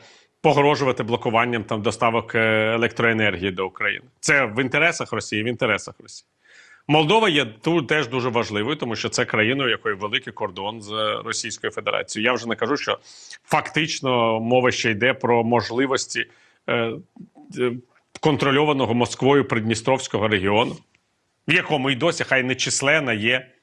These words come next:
російська армія. І так, зараз ця російська армія знаходиться в переляканому стані, тому що вона блокується із Києва, із Кишинева. Уявіть собі, що цей ро-, проросійський анклав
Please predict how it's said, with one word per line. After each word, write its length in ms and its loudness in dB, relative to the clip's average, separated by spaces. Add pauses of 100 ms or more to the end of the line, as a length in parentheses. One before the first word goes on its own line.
(600)
російська 580 0
армія. 420 2
І 40 -2
так, 260 0
зараз 280 0
ця 140 -4
російська 380 -4
армія 280 2
знаходиться 440 -6
в 40 -14
переляканому 720 0
стані, 320 0
тому 140 -14
що 140 -10
вона 140 -2
блокується 760 -2 (520)
із 240 0
Києва, 380 0
із 120 -4
Кишинева. 480 0
Уявіть 340 0
собі, 200 -2
що 240 -2 (260)
цей 280 2
ро-, 200 -6
проросійський 680 -2
анклав 480 2